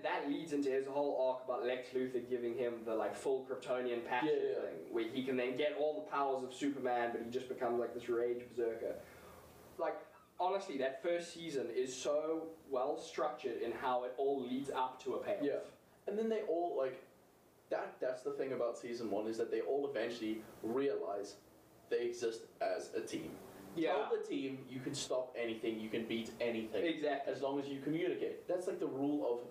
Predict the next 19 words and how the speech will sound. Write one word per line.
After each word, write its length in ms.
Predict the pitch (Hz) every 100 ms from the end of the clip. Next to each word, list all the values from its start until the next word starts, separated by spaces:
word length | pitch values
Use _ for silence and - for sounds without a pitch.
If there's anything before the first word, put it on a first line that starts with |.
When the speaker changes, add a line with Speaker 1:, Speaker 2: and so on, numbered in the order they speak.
| - 113
Speaker 2:
movies 440 | 135 143 135 123
in 100 | 110
general. 400 | - 135 - - - -
Movies 480 | 143 165 180 175 151
would 120 | 147
be 120 | 151
so 280 | 147 - 151 143
short 380 | - 202 143 - - - -
if 100 | 139 -
everyone 460 | 143 147 147 131
<laughs> 60 | 147
Speaker 1:
Yeah. 100 | 214
Speaker 2:
communicated. 800 | 185 190 165 127 - 117 - - - - - -
Speaker 1:
Fair. 380 | 143 139 - - - 123
Yeah. 360 | 127 127 123 - - - - - -
That's 240 | 123 127 -
very 280 | 131 131
<laughs> 120 | 180 -
true. 340 | 160 147 175